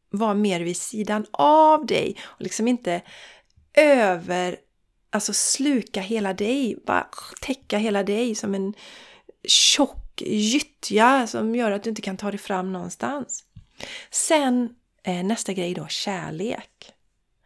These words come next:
Och det är för att vi ska behålla kärleken och värmen för alla inblandade.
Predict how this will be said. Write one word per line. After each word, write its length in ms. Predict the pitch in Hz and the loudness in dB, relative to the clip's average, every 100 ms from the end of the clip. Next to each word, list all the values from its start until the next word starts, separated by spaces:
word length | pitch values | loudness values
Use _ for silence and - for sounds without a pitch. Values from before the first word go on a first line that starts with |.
| - | -20
Och 340 | - - - | -18 -16 -2
det 80 | 240 | 0
är 80 | 294 | 2
för 140 | 240 | 2
att 200 | 214 208 | -2 -2
vi 120 | - 208 | -6 -4
ska 180 | - | -4
behålla 400 | 208 214 180 160 165 | -4 -4 -4 -6 -4
kärleken 1160 | - - 240 185 175 175 - - - 262 311 - _ _ _ _ _ _ | -2 0 0 -2 -6 -10 -12 -12 -8 -6 -8 -12 _ _ _ _ _ _
och 280 | - 185 175 | -12 -10 -2
värmen 520 | 233 233 175 170 170 | 0 0 -2 -8 -8
för 220 | 180 202 - | -6 -8 -6
alla 420 | - 247 196 165 - | -4 -2 -4 -4 -4
inblandade. 920 | 202 185 165 165 156 156 170 170 247 | -2 -4 -4 -8 -6 -6 -6 -4 -4